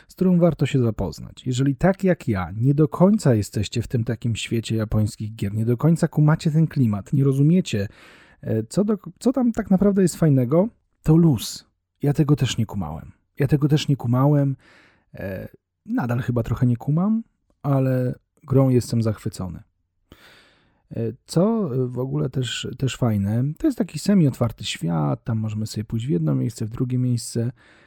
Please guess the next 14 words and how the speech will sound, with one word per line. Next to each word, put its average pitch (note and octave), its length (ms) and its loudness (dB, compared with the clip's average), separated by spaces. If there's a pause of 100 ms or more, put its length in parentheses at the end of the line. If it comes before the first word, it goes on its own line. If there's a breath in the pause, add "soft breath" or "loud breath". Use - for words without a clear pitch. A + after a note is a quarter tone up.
(160 soft breath)
E, - 280 -10
bardzo D3+ 360 2
dużo C#3 260 2
się C3+ 140 0
różnych B2 460 -2
sytuacji A#2 720 -4 (100)
ciekawych A2+ 440 -6
dzieje, G2 360 -8
jest G2+ 200 -10
sporo D3+ 380 0
w C3+ 120 -6
ogóle D3 180 -2
zadań B2 300 0
pobocznych. G2+ 800 -6